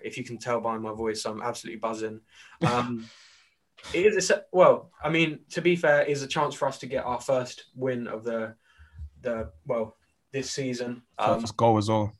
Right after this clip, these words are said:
Speaker 1: Yeah, first goal as well. I mean, if we're not careful and we don't score again-, against West Brom or City,
Speaker 2: The
Speaker 1: uh,
Speaker 2: August goal of the season
Speaker 1: we
Speaker 2: is
Speaker 1: won't
Speaker 2: looking
Speaker 1: have
Speaker 2: crazy.
Speaker 1: Yeah, our goal of the, our goal of the month might have to be a training video goal.
Speaker 2: <laughs>
Speaker 1: Um, but yeah,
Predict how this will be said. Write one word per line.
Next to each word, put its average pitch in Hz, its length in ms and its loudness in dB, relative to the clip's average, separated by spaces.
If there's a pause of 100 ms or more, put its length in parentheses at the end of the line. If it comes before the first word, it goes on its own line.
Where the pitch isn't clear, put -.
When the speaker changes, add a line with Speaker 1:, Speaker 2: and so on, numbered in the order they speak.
(460)
Speaker 1:
Yeah, 143 340 6
first - 320 2
goal 147 280 8
as 127 100 0
well. 135 380 6
I 127 80 0
mean, 139 180 2
if 143 120 0
we're 180 80 4
not 190 140 4
careful 185 380 6
and 123 80 0
we 127 60 -2
don't 135 180 2
score 143 220 2
again-, 123 320 2
against 127 320 -4
West 135 280 -2
Brom 123 400 2 (420)
or 131 180 -2
City, 117 560 -4 (400)
Speaker 2:
The - 80 -6
Speaker 1:
uh, - 100 2
Speaker 2:
August 120 240 0
goal 110 120 2
of 107 80 2
the 101 60 2
season 107 500 -2 (200)
Speaker 1:
we 101 80 0
Speaker 2:
is 139 60 0
Speaker 1:
won't 165 140 8
Speaker 2:
looking 135 120 -4
Speaker 1:
have - 40 -2
Speaker 2:
crazy. 110 340 2 (260)
Speaker 1:
Yeah, 131 320 2 (240)
our 147 180 4
goal 165 240 8
of 139 60 2
the, 135 240 0
our 127 100 -4
goal - 200 2
of 151 40 -2
the 139 80 -2
month 135 300 0
might 123 140 0
have 127 120 0
to - 80 -12
be 123 120 0
a 120 40 -2
training 156 320 0
video 107 300 -4
goal. - 160 4
Speaker 2:
<laughs> - 600 4 (480)
Speaker 1:
Um, 151 360 4 (920)
but 180 160 6
yeah, 208 280 8